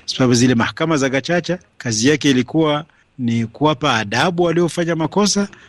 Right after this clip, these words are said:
na kwa wakati huo kuwaunga Wanyarwanda warudie pamoja. Hizi zilifanikiwa sana. Hilo ni jambo muhimu sana. Pili,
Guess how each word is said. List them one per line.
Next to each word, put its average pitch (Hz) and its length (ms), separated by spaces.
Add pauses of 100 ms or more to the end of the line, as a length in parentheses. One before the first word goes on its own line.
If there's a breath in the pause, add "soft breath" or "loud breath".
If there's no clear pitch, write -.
(160 loud breath)
na 123 120
kwa 120 140
wakati 120 280
huo 120 200
kuwaunga 113 540
Wanyarwanda 104 500
warudie 98 300
pamoja. 90 480 (220)
Hizi 110 200
zilifanikiwa 104 720
sana. 92 300 (360)
Hilo 156 220
ni 131 80
jambo 139 300
muhimu 104 300
sana. 87 220 (280)
Pili, 202 520